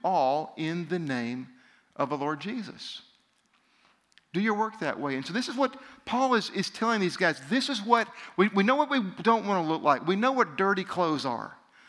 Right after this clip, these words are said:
We know what greed and immorality and anger and bitterness. Get those clothes off, but what clothes do we put on?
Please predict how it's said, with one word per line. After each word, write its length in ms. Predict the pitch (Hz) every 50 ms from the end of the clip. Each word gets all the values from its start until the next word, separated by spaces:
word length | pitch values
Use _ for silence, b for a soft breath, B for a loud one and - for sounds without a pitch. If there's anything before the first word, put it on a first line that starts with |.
| B B B
We 80 | 160 185
know 80 | 247
what 180 | 254 233 185 156
greed 480 | 143 156 180 190 190 190 185 175 165 151
and 160 | 143 127 123 B B B B B B
immorality 800 | - 190 190 190 180 175 175 175 175 175 170 160 147 147 143 135
and 180 | 131 123 117 117 B B B B B -
anger 440 | 170 190 202 202 190 156 165 160 151
and 120 | 143 135
bitterness. 460 | 135 165 185 185 170 143 135 - -
Get 180 | - 165 196 -
those 220 | 220 208 185 -
clothes 400 | - - - 208 202 190 175 175
off, 200 | 180 170 170 170
but 160 | - 151 151
what 400 | 165 156 170 240 277 277 - - -
clothes 600 | - - - 180 196 202 208 208 202 202 185 151
do 80 | 143 180
we 120 | 180 165
put 260 | 160 165 165 170 156
on? 340 | 147 139 127 120 - - -